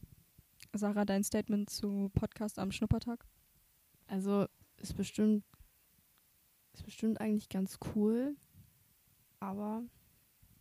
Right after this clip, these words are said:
Speaker 2: es ist ein Samstag.
Speaker 1: Es ist ein Samstag, Leute, und da muss auch,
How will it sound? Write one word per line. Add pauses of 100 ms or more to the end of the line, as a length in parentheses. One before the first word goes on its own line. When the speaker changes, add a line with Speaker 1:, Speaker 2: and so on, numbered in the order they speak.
(460)
Speaker 2:
es
ist
ein
Samstag. (1300)
Speaker 1:
Es
ist
ein
Samstag,
Leute,
und
da
muss
auch,